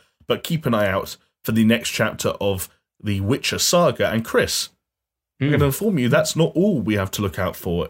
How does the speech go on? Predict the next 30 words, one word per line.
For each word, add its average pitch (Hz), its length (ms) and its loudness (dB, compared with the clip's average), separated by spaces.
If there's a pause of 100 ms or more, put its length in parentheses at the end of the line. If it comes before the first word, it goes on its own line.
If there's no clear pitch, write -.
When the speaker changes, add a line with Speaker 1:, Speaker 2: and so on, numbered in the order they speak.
Speaker 1:
in 104 140 -2
the 101 100 -2
coming 98 380 -2
months, - 760 -2
years. 92 840 0
I 127 100 -4
don't 170 120 -4
even 127 180 -4
know 190 180 2
what 80 160 -6
time 90 240 -4
frame 85 280 -4
to 85 120 -8
give 80 400 -8
for 95 80 -6
that. 87 140 -2
Speaker 2:
Well, 127 80 2
I - 20 2
should 123 200 -6
hope 170 240 -2
that 101 120 -4
there's 95 160 -6
more 92 180 -6
stuff - 260 -8
to 117 40 -6
look 107 140 -6
forward 107 220 -6
to, - 120 -8
<laughs> 104 100 -6
Jamie. 120 360 -6